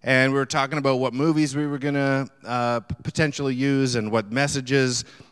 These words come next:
uh, or biblical truths we might use to kind of, uh, guide through this series. And I suggested this movie. I said, "I'm gonna use The Bad Guys." And we're sitting around the table, we're talking, and almost in unison, they're all just like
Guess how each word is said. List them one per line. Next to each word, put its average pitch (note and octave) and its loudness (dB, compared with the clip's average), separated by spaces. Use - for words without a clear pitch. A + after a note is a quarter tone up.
uh, G2 -4
or G#2 -2
biblical C3+ 2
truths C#3 2
we C3+ 0
might B2+ 0
use B2+ 0
to - -8
kind A#2+ -2
of, G2+ -2
uh, G2+ 4
guide B2 0
through C#3 2
this B2+ 2
series. C3+ 2
And C3 -2
I C#3+ 2
suggested B2 2
this - 2
movie. F#2+ -4
I G2+ -2
said, G#2 -2
"I'm A#2 -4
gonna D3+ -4
use A2+ -2
The G2 -10
Bad G#2 -4
Guys." D#2 -10
And G#2+ -8
we're A2 -4
sitting D3+ -2
around C3+ 0
the A#2+ -2
table, A2 2
we're G#2+ 2
talking, G2 -6
and C#3 -4
almost D3 4
in B2+ 2
unison, A#2+ 0
they're A#2+ 6
all A2 6
just G#2+ -2
like G2 -2